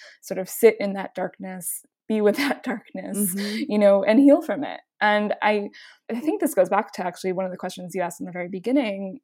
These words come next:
Speaker 1: right, about Lissa being someone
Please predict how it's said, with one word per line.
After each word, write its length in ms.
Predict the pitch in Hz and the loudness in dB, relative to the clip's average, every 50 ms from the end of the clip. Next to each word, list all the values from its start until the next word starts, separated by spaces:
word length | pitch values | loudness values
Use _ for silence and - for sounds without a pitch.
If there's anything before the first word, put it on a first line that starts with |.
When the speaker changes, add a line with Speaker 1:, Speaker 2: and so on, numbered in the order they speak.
| _ | _
Speaker 1:
right, 280 | 202 190 185 190 190 - | -6 -4 -4 -4 -4 -4
about 400 | - 185 202 190 185 185 180 - - | -4 -4 -4 -4 -4 -4 -4 -6 -8
Lissa 760 | 185 180 180 202 202 190 - - - 196 190 185 185 180 180 - - - _ _ _ _ _ _ _ _ _ _ _ _ _ _ _ | -8 -6 -4 -4 -4 -4 -6 -6 -4 -4 -2 -2 -2 -2 -4 -6 -8 -14 _ _ _ _ _ _ _ _ _ _ _ _ _ _ _
being 680 | 214 214 220 220 214 208 202 196 190 190 185 185 180 | -2 0 2 2 2 2 2 0 0 -2 -6 -10 -10
someone 1080 | 175 - - - 190 190 190 190 190 190 185 180 175 175 175 175 175 175 175 175 175 - | -10 -10 -4 -2 -2 -2 0 -2 -2 -4 -4 -6 -10 -12 -12 -12 -12 -14 -14 -14 -14 -16